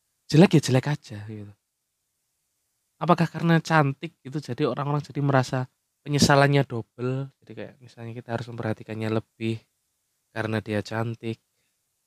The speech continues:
Itu seksis nggak sih? Yang seperti itu se-, seksis nggak sih? Nah, itu. Kadang-kadang kita permisif semer-, sama seperti yang itu apa, eh,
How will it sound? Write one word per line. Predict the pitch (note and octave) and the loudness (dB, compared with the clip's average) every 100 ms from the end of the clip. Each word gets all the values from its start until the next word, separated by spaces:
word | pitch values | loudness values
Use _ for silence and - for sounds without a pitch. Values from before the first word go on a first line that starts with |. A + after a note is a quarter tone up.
| _ _ - | _ _ -6
Itu | D#3 | 2
seksis | G#3 F#3 - G3 - | 4 4 2 2 0
nggak | G2 G2 | -4 -12
sih? | G2+ | -16
Yang | A2+ A#2+ D3+ | -12 -6 -4
seperti | F3 E3+ | -4 -4
itu | F3 G3+ | -4 -4
se-, | G#3 F#3+ | -6 -10
seksis | - D#3+ - F#3 | -10 -10 -4 -2
nggak | A#2+ - | -4 -12
sih? | - A#2 _ | -20 -20 _
Nah, | A2+ A2+ | -12 -10
itu. | A2+ C3+ _ _ _ _ _ _ _ _ - | -10 -14 _ _ _ _ _ _ _ _ 0
Kadang-kadang | F3 E3+ G3 F#3+ | 6 8 8 6
kita | F3 F3+ F3+ | 4 4 2
permisif | - E3 D#3+ D3 F3 - | -2 2 2 4 2 0
semer-, | - D3+ D3+ D3 | -12 -6 -6 -6
sama | _ - C#3+ C#3+ | _ -4 -2 -2
seperti | D3+ D3 - C#3+ | -4 -14 -4 -2
yang | C#3 | 0
itu | C#3 C3+ D3+ | 0 -2 -6
apa, | D3 D3+ - _ _ _ _ _ | -4 -8 -10 _ _ _ _ _
eh, | B2 A#2+ | -6 -4